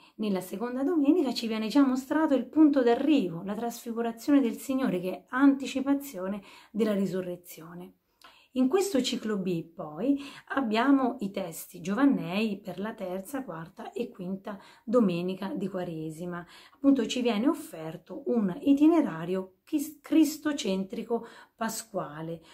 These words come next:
cioè la nostra attenzione va tutta sulla Pasqua di Gesù. Infatti i testi sono tutti prefigurazione del mistero pasquale. Ad esempio,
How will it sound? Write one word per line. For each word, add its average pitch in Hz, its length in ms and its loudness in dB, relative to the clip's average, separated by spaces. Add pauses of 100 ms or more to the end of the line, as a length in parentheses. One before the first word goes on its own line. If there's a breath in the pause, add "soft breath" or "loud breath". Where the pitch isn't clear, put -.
(100)
cioè 226 260 4
la 196 140 4
nostra 277 440 4
attenzione 285 1000 2
va 240 160 -4
tutta 262 600 -6 (200 loud breath)
sulla 254 380 0
Pasqua 196 460 -4
di 220 160 -2
Gesù. 185 360 -2
Infatti 226 800 -4
i 285 80 6
testi 294 480 2
sono 226 260 -4
tutti 247 300 -8
prefigurazione 254 1200 0 (260 loud breath)
del 226 200 4
mistero 226 460 -2
pasquale. 190 840 -4
Ad 190 160 -8
esempio, 185 600 -2